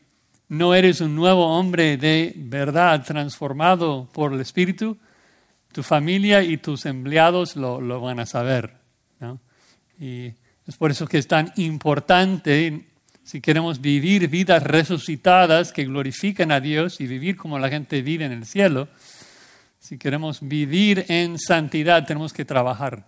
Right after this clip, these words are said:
en estas tres áreas, en nuestros matrimonios, en nuestros hogares y en nuestros trabajos. Ahora, antes de llegar al texto, eh, quisiera hacer un breve repaso.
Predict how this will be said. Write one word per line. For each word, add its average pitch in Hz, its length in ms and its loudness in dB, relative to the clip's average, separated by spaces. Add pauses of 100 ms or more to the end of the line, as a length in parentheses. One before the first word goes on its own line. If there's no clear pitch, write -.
en 135 180 -8
estas 131 460 -12
tres 123 420 -12 (440)
áreas, 147 520 2
en 127 60 -12
nuestros 123 300 -14
matrimonios, 151 720 -8
en 127 80 -10
nuestros 120 300 -14
hogares 127 600 -4
y 147 320 -12
en 120 100 -12
nuestros 117 540 -14 (480)
trabajos. 120 640 -2 (1000)
Ahora, 131 220 -6
antes 139 340 -6
de 135 100 -10
llegar 131 540 0 (360)
al 127 260 -2
texto, 175 520 -2 (1080)
eh, 127 380 -6
quisiera 147 460 -8
hacer 143 340 -8
un 139 320 -12 (360)
breve 147 640 2 (260)
repaso. 160 760 0